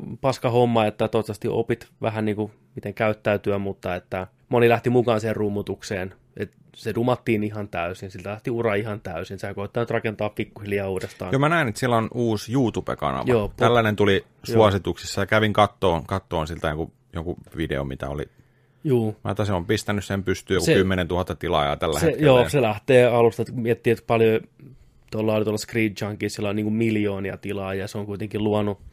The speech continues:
Speaker 1: Movie Fightsit ja tämmötteet, että kyllä se kaiken joutuu aloittamaan alusta. Että se on, se on paha. Ja kaikki varmaan yhtä mieltä siitä, että eihän se ole soveliasta käyttäytymistä, ja,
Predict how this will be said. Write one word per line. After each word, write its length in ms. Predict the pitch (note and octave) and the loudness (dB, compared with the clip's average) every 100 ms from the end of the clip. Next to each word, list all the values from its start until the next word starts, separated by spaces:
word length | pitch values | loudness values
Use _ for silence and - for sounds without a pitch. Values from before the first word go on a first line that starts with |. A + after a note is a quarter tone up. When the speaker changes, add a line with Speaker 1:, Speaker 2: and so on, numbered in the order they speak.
| _ - | _ -6
Speaker 1:
Movie 220 | A2 G#2+ | -4 -4
Fightsit 440 | - G2 G2 G2 | -6 -8 -8 -8
ja 60 | G2 | -10
tämmötteet, 580 | G2+ G2 F#2+ - F#2 F2+ | -8 -8 -8 -8 -8 -8
että 280 | F#2 - F#2 _ _ _ _ - | -10 -12 -14 _ _ _ _ -8
kyllä 120 | A2 | -6
se 100 | G2+ | -2
kaiken 380 | B2 A#2+ A2 G#2+ | 4 4 4 0
joutuu 340 | G2+ G2+ F#2+ | 0 -2 -4
aloittamaan 420 | F#2+ G2 - F2 | -4 -6 -10 -10
alusta. 440 | F2+ F2+ - - - _ _ _ | -8 -10 -12 -12 -14 _ _ _
Että 320 | - _ G2 - G#2+ - | -20 _ -14 -14 -18 -14
se 180 | A2+ | -6
on, 220 | A2 A#2 A2+ | -4 -4 -6
se 140 | - | -4
on 140 | C3 A#2+ | -2 0
paha. 260 | G#2+ G#2+ G2+ | 0 -2 -6
Ja 200 | A2 A2+ - _ - - | -4 -4 -8 _ -10 0
kaikki 300 | A#2+ - C3+ | 0 4 6
varmaan 380 | C3+ B2+ B2 - | 8 8 4 2
yhtä 300 | B2+ A#2 A#2+ | -4 0 2
mieltä 240 | A2+ A2 | 4 4
siitä, 320 | A2+ A2+ G#2+ G#2 | 4 4 4 2
että 240 | - G#2 - _ _ _ _ _ _ _ A2 | 0 -2 -4 _ _ _ _ _ _ _ -8
eihän 200 | G#2+ A2 | -6 -4
se 80 | |
ole 40 | B2+ | -4
soveliasta 680 | - C3 A#2+ A2+ A2 - A2 | 2 8 8 8 6 4 -2
käyttäytymistä, 880 | A2 G#2+ - G#2+ G2+ G#2 G#2 - G#2+ | 2 2 2 0 2 -2 -2 0 2
ja, 240 | G2+ | 2